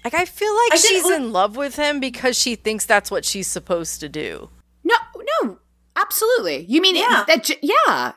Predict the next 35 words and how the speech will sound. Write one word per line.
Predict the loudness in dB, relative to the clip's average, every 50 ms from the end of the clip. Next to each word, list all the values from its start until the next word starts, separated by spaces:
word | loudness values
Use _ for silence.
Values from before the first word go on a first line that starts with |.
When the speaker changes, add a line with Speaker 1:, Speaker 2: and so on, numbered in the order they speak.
| _ 0
Speaker 3:
absolutely, | 0 0 2 2 2 4 4 4 4 2 2
that | 2 2
Jennifer | 2 0 2 2 2 0
has | 0 0
feelings | -2 -4 -2 -2 -2 -2
for | -4 -4 -4
Cole? | 0 -2 -2 -2 -2 -8 _ _ 0
Yeah. | 2 4 4 4 2 0 -2 -12 _ -16
Speaker 1:
No, | -12 -8 -4 -2 -2
no, | 0 0 0
no, | 2 2 4
Speaker 2:
But | 4 2 4
Speaker 1:
no, | 2 0
no, | 0
Speaker 2:
because, | 0 2 4 4 4 4 0
Speaker 1:
no, |
no. | 2 2
Speaker 2:
because | 2 2 4 4 4 4 2 2
he, | 4 4 4 4
Speaker 1:
No, | 2 -4 -6 -2
Speaker 2:
she | 0 2 4 4 4 4
Speaker 1:
that's |
not | 4 2
Speaker 2:
does, | 2
Speaker 1:
what | 2 0
I'm | 2 4 4
Speaker 2:
she | 4 4
Speaker 1:
saying. | 0 -2 -4 -8 -10
Speaker 2:
thinks | -12 -2 2 2 2 2 2 2 2 2
she | 2 2 0
has | 2 0 0 0 -2
feelings | -6 -6 -8 -8 -10 -16 -12
for | -8 -4
Cole. | -4 -2
Speaker 1:
Right. | -2 -4 -4 -8 -12